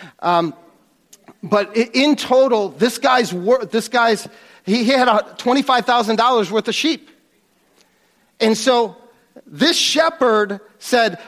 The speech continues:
"Oh, my two hundred fifty dollar sheep just wandered off. I'm gonna leave my twenty-four thousand seven hundred fifty dollars worth of sheep alone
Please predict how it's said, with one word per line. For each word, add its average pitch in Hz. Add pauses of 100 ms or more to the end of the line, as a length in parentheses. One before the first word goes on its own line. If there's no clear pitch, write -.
(100)
"Oh, 233
my 233
two 302
hundred 311
fifty 302
dollar 285 (140)
sheep -
just 269
wandered 269
off. 247 (140)
I'm 269
gonna 311
leave 277
my 233
twenty-four 285
thousand 202 (180)
seven 285
hundred 262
fifty 240
dollars 240
worth 254
of 240
sheep -
alone 233